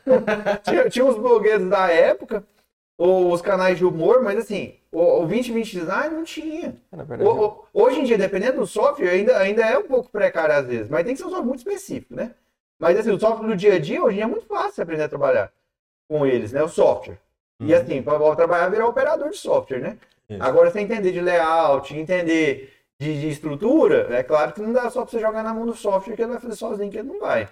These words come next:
Speaker 3: Ele vai fazer o que você
Speaker 1: É.
Speaker 3: pede, né? Agora, saber pedir
Speaker 1: Isso,
Speaker 3: que é a
Speaker 1: isso. Saber pedir.
Speaker 2: Então, esse foi o começo da engenharia ali, você começando
Speaker 1: Isso,
Speaker 2: a planejar,
Speaker 1: isso. Pra fa-, a, a
Speaker 2: fazer
Speaker 1: definir
Speaker 2: interior.
Speaker 1: layout de casa,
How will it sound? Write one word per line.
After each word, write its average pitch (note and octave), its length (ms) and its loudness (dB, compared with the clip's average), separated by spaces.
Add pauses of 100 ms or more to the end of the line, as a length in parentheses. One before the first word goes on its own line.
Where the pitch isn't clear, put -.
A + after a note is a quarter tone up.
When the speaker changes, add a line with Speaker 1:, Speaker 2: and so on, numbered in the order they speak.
Speaker 3:
Ele A2+ 120 -10
vai A2 120 -6
fazer D3 460 -4
o G3 80 -10
que G3+ 100 -16
você G#3 160 0
Speaker 1:
É. B2 180 6
Speaker 3:
pede, A2+ 260 -4
né? A#2 180 -12 (160)
Agora, A2 300 -8
saber B2 320 -4
pedir C#3 460 2
Speaker 1:
Isso, - 100 -4
Speaker 3:
que - 40 -6
é F#3 40 -4
a F#3+ 240 -2
Speaker 1:
isso. - 300 -16 (260)
Saber B2 240 0
pedir. C#3+ 400 -10
Speaker 2:
Então, A#2+ 180 -2
esse - 160 -8
foi D#3+ 80 -2
o D#3 40 -4
começo D3 340 -2
da D3+ 80 -6
engenharia B2+ 480 -4
ali, A2 180 -4
você - 160 -14
começando A#2+ 300 -2
Speaker 1:
Isso, F3+ 140 6
Speaker 2:
a - 20 -2
planejar, C3+ 960 0
Speaker 1:
isso. - 80 -16
Pra - 160 0
fa-, F#3 100 2
a, F#3 60 6
a E3 180 2
Speaker 2:
fazer - 160 2
Speaker 1:
definir G#3+ 360 0
Speaker 2:
interior. A3+ 120 2
Speaker 1:
layout G3+ 560 2
de D3 80 -10
casa, C#3+ 640 -2